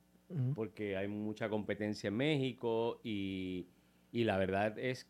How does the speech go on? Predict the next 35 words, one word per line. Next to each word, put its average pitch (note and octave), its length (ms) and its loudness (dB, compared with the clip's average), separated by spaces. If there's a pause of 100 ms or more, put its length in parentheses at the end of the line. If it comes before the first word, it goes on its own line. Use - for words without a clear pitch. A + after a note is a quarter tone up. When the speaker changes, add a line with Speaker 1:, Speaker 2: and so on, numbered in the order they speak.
Speaker 2:
que, F#2+ 720 0
mira, G2+ 420 -2 (180)
yo G#2+ 560 -4 (720)
arranqué F#2 540 -6
a G#2 80 -4
los A#2+ 200 -6
seis G#2+ 240 -4
meses B2 320 -4
de F#2+ 60 -6
estar G2+ 200 -4
allí, A2 180 -2
arranqué G#2+ 300 -8
a F2 40 -14
trabajar. F#2 340 -6 (680)
Speaker 1:
Ah, D#3 140 12
Speaker 2:
Eh, C3 200 8
Speaker 1:
ciertamente D#3+ 580 12
Speaker 2:
muchos G#3+ 160 12
actores C3+ 460 12 (500)
Speaker 1:
bastante D#3 380 12
Speaker 2:
le, G#3 80 12
le F#3+ 60 12
Speaker 1:
rápido. F3+ 380 12
Speaker 2:
toma C#3+ 120 6
más - 100 -4
tiempo, G#2 420 0 (100)
sí. - 140 -2
Speaker 1:
Ajá. C3+ 260 2 (200)
Speaker 2:
Este, G#2 680 -2
porque A2 300 0
México C3 500 8
es B2+ 340 4
una, C3+ 680 4
un A2+ 160 2
país, C#3 400 2